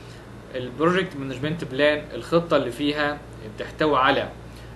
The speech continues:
السكوب مانجمنت بلان اللي احنا وضحنا قبل شوية،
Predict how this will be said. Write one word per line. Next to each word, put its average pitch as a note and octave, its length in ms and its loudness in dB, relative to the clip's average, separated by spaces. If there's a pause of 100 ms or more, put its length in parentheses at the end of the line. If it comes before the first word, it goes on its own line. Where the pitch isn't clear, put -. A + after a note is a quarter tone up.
(120)
السكوب C3 560 4
مانجمنت B2+ 500 -4
بلان D#3 320 0 (400)
اللي D3 140 0
احنا C#3+ 180 0
وضحنا C#3+ 640 0 (260)
قبل B2+ 260 -4
شوية، D3+ 440 0